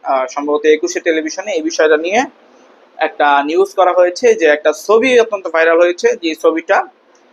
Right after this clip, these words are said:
যে সেই ছবিটাতে দেখা যাচ্ছে যে ডাক্তার জাহিদুর রহমানের কাঁধে রুমিন আপা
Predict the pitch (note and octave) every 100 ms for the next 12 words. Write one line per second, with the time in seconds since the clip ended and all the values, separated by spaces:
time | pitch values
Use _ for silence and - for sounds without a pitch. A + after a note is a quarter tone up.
0 | _ _ _ D#3+ D3+ D3 D#3+ F3 E3 E3
1 | D#3 E3+ G3 F3+ - B3 E3+ D#3+ D3+ _
2 | _ _ _ _ _ _ _ _ - -
3 | F3 F3 F#3 G#3 G3+ G3 F#3+ F#3 G3 G#3+
4 | B3 D4+ F3+ F3 D#3+ - A#3